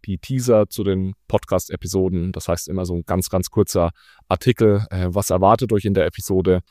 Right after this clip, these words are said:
Und dann versuchen wir, ich will jetzt nicht zu viel versprechen, ist alles noch etwas in der Mache, aber wir nehmen uns vor, auch Artikel zu veröffentlichen zu den Podcast-Episoden, dass dann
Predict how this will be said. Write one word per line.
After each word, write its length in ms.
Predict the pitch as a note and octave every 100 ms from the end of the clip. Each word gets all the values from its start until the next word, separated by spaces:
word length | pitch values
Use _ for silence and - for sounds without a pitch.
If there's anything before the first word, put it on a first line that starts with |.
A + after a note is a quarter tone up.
| _ - - - -
Und 220 | G#2 G#2
dann 220 | G#2 G2+
versuchen 500 | F#2+ G#2 G#2 B2+ B2+
wir, 200 | A2+ A2+
ich 120 | G#2 -
will 80 |
jetzt 140 | G#2 -
nicht 140 | G#2
zu 80 | -
viel 160 | C3+ C3+
versprechen, 500 | B2 - A2 - G2
ist 120 | -
alles 200 | G#2 G2
noch 140 | F#2
etwas 260 | G2 A2 G2
in 60 |
der 100 | F#2+
Mache, 360 | F#2 G#2 A#2+ G#2+ - - - -
aber 220 | G#2 F#2+
wir 80 | F#2+
nehmen 220 | G#2 G#2+
uns 160 | G#2 -
vor, 400 | - G#2+ A2 G#2+ _ _ _ -
auch 260 | G2 G2+
Artikel 540 | - G2 D#3 D3 C3 B2
zu 200 | - A#2+
veröffentlichen 560 | A2 G#2 - G#2 G#2
zu 140 | G#2 G#2
den 140 | G2
Podcast-Episoden, 960 | F#2+ G#2 - F#2+ - E2 F2 G2 F#2 F2+
dass 180 | E2+ -
dann 260 | E2+ E2+